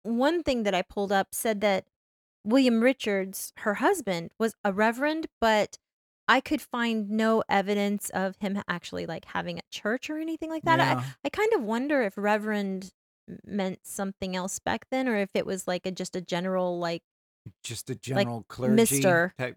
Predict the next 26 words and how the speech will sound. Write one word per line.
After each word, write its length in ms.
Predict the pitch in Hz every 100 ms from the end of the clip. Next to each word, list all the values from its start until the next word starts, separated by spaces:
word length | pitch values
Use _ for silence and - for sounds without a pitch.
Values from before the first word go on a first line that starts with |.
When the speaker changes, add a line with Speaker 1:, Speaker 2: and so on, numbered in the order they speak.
| -
Speaker 2:
Oh, 60 | 156
Speaker 1:
something, 280 | 180 180 185
Speaker 2:
well, 200 | 208 185
I 160 | 170
mean, 100 | -
I 60 | 175
Speaker 1:
or, 40 |
Speaker 2:
guess 220 | 165 180
it's 120 | 120 -
possible. 580 | 151 143 - 113 120
I, 80 | 135
Speaker 1:
like 120 | 180 180 -
Speaker 2:
I 40 | 160
guess 180 | 220 208
in 80 |
order 200 | 180 190
to 80 | 165
be 120 | 156
a 60 | 156
reverend, 400 | 139 147 139 131
you 80 | 123
would 100 | 117
have 240 | 127 123 -
to 80 |
be 460 | 117 120 123 120 110 _ _ _ _ -
ordained 640 | 131 120 120 117 104 107